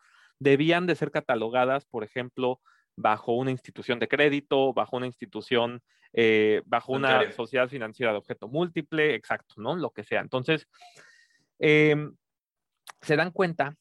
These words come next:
Speaker 1: que es necesario crear una nueva ley que introduzca nuevas figuras para que estas figuras se puedan, o, o para que estas entidades que ya venían operando en México se puedan adaptar a estas figuras que ya muy bien,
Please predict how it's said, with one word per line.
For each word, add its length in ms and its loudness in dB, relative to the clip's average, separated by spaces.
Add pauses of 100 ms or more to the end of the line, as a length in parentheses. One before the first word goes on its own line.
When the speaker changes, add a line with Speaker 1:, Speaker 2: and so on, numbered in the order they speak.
Speaker 1:
que 120 -2
es 80 -6
necesario 560 -4
crear 420 2
una 160 -6
nueva 240 -6
ley 280 -6 (200)
que 80 -6
introduzca 800 -4
nuevas 400 -2
figuras 560 -6
para 200 0
que 120 -6
estas 220 -2
figuras 340 -2
se 100 -10
puedan, 440 0 (240)
o, 240 -4
o 140 -2
para 200 4
que 100 -6
estas 260 -2
entidades 600 -2
que 100 -16
ya 100 -2
venían 220 -8
operando 400 -8
en 80 -18
México 440 -14 (440)
se 120 -10
puedan 380 2
adaptar 640 -2 (340)
a 180 0
estas 280 -6
figuras 360 -6
que 100 -12
ya 120 0
muy 240 -10
bien, 420 -8